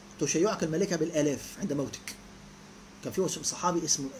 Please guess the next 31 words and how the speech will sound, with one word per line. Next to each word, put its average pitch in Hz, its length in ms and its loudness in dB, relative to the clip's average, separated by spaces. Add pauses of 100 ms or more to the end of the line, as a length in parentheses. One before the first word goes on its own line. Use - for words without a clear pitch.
(120)
الحديث 160 260 0
ده 185 80 6
له 190 100 8
خمس 220 280 2
طرق، 147 200 2 (1040)
اسمه 151 140 -2
معاوية، 156 420 6
أبي 143 100 -2
معاوية 147 400 2
المزني، 190 460 2 (920)
مات، - 300 4 (140)
مات 185 200 2
في - 80 -4
المدينة، 160 360 4
وكان 160 160 -2
الرسول 165 200 0
صلى 180 140 2
الله 139 100 -2
عليه 139 100 0
وسلم 175 60 2
في 160 60 -2
غزوة 165 160 2
تبوك، 180 280 2 (260)
فجاءه 165 240 0
جبريل 147 340 2 (100)
قال: 151 100 -2
"يا 151 60 0
رسول 151 240 0
الله، 156 300 0
مات 165 160 -2
معاوية 143 480 2